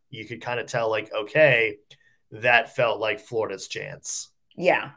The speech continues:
Speaker 2: I agree with you. And I, I wanna touch on the Matthew Tkachuk thing too, because first of all, word came out, dude has a broken sternum. Like, that's
Speaker 1: Hockey,
Speaker 2: not
Speaker 1: man.
Speaker 2: okay.
Speaker 1: Hockey, man.
Speaker 2: That is not okay. Um,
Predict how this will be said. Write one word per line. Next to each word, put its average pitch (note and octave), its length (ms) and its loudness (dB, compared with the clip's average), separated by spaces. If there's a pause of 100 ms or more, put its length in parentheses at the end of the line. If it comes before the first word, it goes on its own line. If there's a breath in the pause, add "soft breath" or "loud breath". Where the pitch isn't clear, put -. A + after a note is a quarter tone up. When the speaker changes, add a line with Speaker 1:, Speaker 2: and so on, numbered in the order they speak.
(320 loud breath)
Speaker 2:
I C#4 140 12
agree A3 280 6
with A3 180 4
you. F3+ 140 4
And B3 160 8
I, C4 220 8 (120)
I A#3+ 120 8
wanna C#4 460 2
touch B3+ 240 2
on F3+ 520 2
the F#3 120 8
Matthew F#3 360 2
Tkachuk E3 400 -2
thing D#3+ 220 -6
too, D#3+ 240 -2
because E3+ 800 0 (260 loud breath)
first E4+ 260 -4
of - 100 -4
all, E3+ 420 2 (500 soft breath)
word E4+ 300 0
came D#4+ 220 -6
out, A3+ 260 -2
dude F4+ 220 -2
has A4 240 -6
a A3 80 0
broken G#3+ 480 -2
sternum. E3 760 -12 (1200)
Like, D#4+ 180 2
that's - 240 6
Speaker 1:
Hockey, - 140 -4
Speaker 2:
not A#3 140 2
Speaker 1:
man. F#3 120 6
Speaker 2:
okay. F#3 640 2
Speaker 1:
Hockey, D#3 400 4
man. B2+ 560 0 (280 soft breath)
Speaker 2:
That C4+ 300 8
is D#4+ 240 -2
not A#3+ 560 4
okay. G#3 720 4
Um, F3 500 2